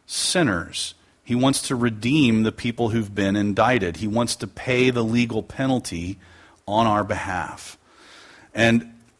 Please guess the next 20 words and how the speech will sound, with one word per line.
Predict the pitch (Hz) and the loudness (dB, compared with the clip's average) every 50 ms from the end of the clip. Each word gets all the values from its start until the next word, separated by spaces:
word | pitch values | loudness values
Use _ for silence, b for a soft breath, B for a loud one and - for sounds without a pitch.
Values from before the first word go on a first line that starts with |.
| _ _ - | _ _ -6
the | 104 120 | -2 -2
way | 113 107 117 120 127 131 135 135 | 0 4 4 6 6 6 6 4
he | 127 - - 113 110 | 2 2 -2 -4 -2
did | 107 131 165 180 143 110 | 2 4 4 4 4 4
that, | 95 85 85 110 147 - - - - | 2 4 4 4 2 0 -4 -8 -8
Isaiah | 101 101 95 98 110 104 107 107 107 107 98 | -6 -6 -2 0 0 2 2 2 2 0 -2
fifty-three | - - 107 - - 101 95 - - 110 107 104 101 101 | -4 -6 -8 -6 -6 -8 -8 -8 -6 -4 -2 0 0 0
is | 98 92 92 | 0 -2 -2
very | 95 101 101 101 98 92 | -2 0 0 0 0 -2
clear, | - - - 147 147 123 92 90 90 95 110 113 B B B B B | -4 -6 -2 0 0 2 2 2 0 -2 -4 -6 B B B B B
he | B - - - 151 160 170 180 | B -12 -6 -4 0 0 2 2
was | 180 156 160 160 151 147 - | 2 4 4 4 4 2 0
pierced | - - - - - 143 127 107 95 98 101 107 - - - - - - _ _ _ _ _ _ _ _ _ _ _ _ | -2 -8 -14 -6 -2 0 0 2 2 0 0 -2 -2 -4 -4 -6 -10 -16 _ _ _ _ _ _ _ _ _ _ _ _
for | - 123 127 123 - - | -2 -2 0 0 0 0
our | 107 120 131 135 131 131 135 127 | 2 4 6 6 6 6 4 4
transgressions. | - - - - 113 113 113 110 95 98 - 98 101 98 90 - - 78 - - 67 - - - - - - b b b b b b b b b b b b b b b b b b _ _ _ _ - | 2 -2 -4 -4 -2 0 0 -2 -4 -4 -6 -4 -4 -4 -4 -6 -8 -10 -12 -16 -16 -14 -12 -10 -10 -12 -14 b b b b b b b b b b b b b b b b b b _ _ _ _ -6
He | - 170 160 156 151 | -2 0 0 0 2
being | 131 135 123 123 120 120 | 4 4 4 6 4 4
the | 117 | 4
Messiah, | 113 110 107 - - - - 135 120 120 104 95 92 92 95 104 117 | 4 2 2 2 0 2 2 2 2 4 2 2 2 2 0 -2 -4